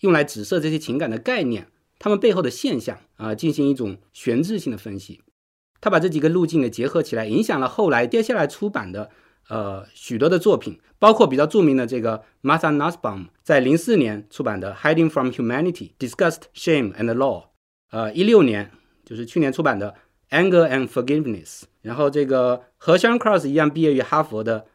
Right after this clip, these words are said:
Michael Fraser，在零八年出版的《The Enlightenment of Empathy》等等这样一系列的作品。那么同时呢，Sharon Cross 他这本书在荣誉这个概念上，对这个概念的研究上呢，也起到了引领风潮的作用。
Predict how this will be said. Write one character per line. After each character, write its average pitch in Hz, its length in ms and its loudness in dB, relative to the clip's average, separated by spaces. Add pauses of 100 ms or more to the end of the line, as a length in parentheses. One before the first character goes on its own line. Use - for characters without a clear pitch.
(120)
Michael 131 320 -2
Fraser， 160 420 -4 (340)
在 135 120 -8
零 123 120 -2
八 175 120 0
年 175 120 2
出 165 120 -4
版 123 160 0
的 110 100 -2
《The 110 140 -8
Enlightenment 135 680 -2
of 113 220 -10
Empathy》 - 460 -6 (100)
等 131 220 0
等 151 220 0 (160)
这 175 120 -2
样 147 80 -2
一 156 60 -2
系 247 280 -2
列 165 120 2
的 113 80 -4
作 104 220 -4
品。 - 200 -20 (580)
那 262 80 0
么 262 100 6
同 190 240 4
时 165 180 0
呢， 160 140 4
Sharon 220 240 0
Cross 240 360 0
他 190 160 -2
这 196 120 2
本 120 120 -2
书 156 320 -4 (220)
在 165 400 2 (360)
荣 139 280 4
誉 247 220 4
这 160 100 0
个 139 80 2
概 127 200 -2
念 113 160 -4
上， 98 280 -10
对 208 140 4
这 175 80 2
个 170 80 2
概 190 140 2
念 165 100 2
的 123 80 0
研 110 220 -4
究 180 120 -2
上 185 140 -2
呢， 135 220 -6
也 135 260 2
起 214 160 -2
到 135 120 2
了 120 100 0
引 123 100 -2
领 143 120 0
风 165 180 -2
潮 143 120 -10
的 90 80 -10
作 95 160 -14
用。 87 80 -14